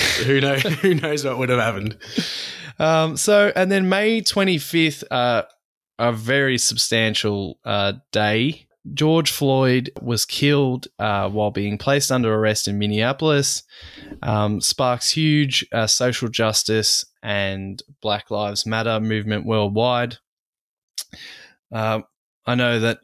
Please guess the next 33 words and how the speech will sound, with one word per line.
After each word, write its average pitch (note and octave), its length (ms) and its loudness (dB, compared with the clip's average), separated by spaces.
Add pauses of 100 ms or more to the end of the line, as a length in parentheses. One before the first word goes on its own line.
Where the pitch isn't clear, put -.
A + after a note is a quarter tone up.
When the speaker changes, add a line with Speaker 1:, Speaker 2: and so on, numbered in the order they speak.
Speaker 2:
you B2+ 220 2
and A#2 100 2
I A2+ 160 0
both A#2 280 0
feel A#2 320 0
that A2 140 0
it's F#2+ 160 -4
great A#2 460 -2 (540)
that G2+ 180 -10
basically G#2+ 720 -2 (720)
a - 60 -14 (160)
majority G#2+ 800 0
of G2+ 100 -2
the G#2 100 -2
world, A2+ 340 2
and G#2 100 2
especially G#2+ 800 0
the G#2 180 -2
N A2 140 0
B G#2+ 140 0
A G#2 420 -2 (460)
and G2+ 120 -2
the G2 60 -2
players, G#2 800 0
are F#2+ 360 -2
supporting A2 760 -2
the G#2 80 -8
Black G#2 320 -4
Lives G#2 300 0
Matter, G#2+ 500 -2 (540)
uh, G2 200 0
movement A#2+ 560 2
and G#2 240 -2